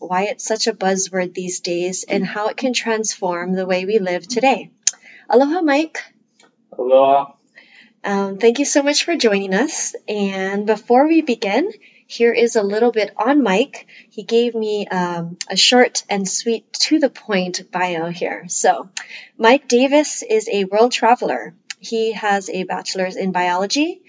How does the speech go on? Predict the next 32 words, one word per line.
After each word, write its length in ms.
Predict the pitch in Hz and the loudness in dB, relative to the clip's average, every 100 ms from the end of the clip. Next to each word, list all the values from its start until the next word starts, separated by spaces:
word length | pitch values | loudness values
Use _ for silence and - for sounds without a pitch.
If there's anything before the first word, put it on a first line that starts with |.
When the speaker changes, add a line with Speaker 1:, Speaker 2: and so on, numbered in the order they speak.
| - - _ | -20 -20 _
Speaker 1:
He 280 | 214 208 208 | -6 -4 -2
is 180 | 208 208 | -4 -4
a 120 | 202 | -6
sailor, 580 | - 202 202 254 320 339 - _ _ - | -4 -2 2 2 2 -4 -16 _ _ -6
an 200 | 202 196 - | -2 -2 0
I 240 | 220 247 | 2 2
Group 300 | - 240 226 | 2 0 0
coordinator 640 | - 214 202 202 196 196 | -4 -6 -6 -6 -4 -4
for 280 | 190 - 185 | -6 -6 -6
Mankind 580 | 180 180 180 - 180 175 | -4 -6 -6 -8 -8 -8
Project, 480 | 175 175 170 233 - | -8 -10 -6 -8 -8
which 160 | 190 | -8
I'll 140 | 175 165 | -6 -6
definitely 460 | 170 - 175 175 | -10 -10 -12 -10
ask 300 | - 175 - | -10 -10 -10
about, 280 | 185 196 311 311 - - - _ _ | -8 -6 -6 -6 -18 -20 -20 _ _
core 340 | - 247 240 233 | -2 2 4 4
member 420 | 220 220 226 233 | 0 2 2 2
in 260 | - 190 185 | 2 -2 -6
Perma-, 360 | - 220 214 208 - - _ | -4 -4 -4 -8 -18 -18 _
Permablitz 640 | - 220 214 202 202 - - - | -4 -2 -2 0 0 0 -6 -8
Hawaii. 480 | 175 165 180 320 339 - - - - | -6 -2 -2 -4 -6 -18 -20 -20 -8
And 220 | 208 202 | -4 -2
last 340 | 208 208 226 - | 2 2 2 0
but 140 | 233 | 0
not 260 | 220 214 - | 2 -2 -2
least, 440 | 202 196 196 - | -4 -2 -4 -4
he 100 | - | -4
is 140 | 202 214 | -2 -4
a 80 | |
self-employed 1080 | 202 208 190 196 226 208 196 196 190 190 - - | -4 -2 -2 -2 -6 -8 -12 -10 -8 -8 -12 -8
with, 200 | 185 | -8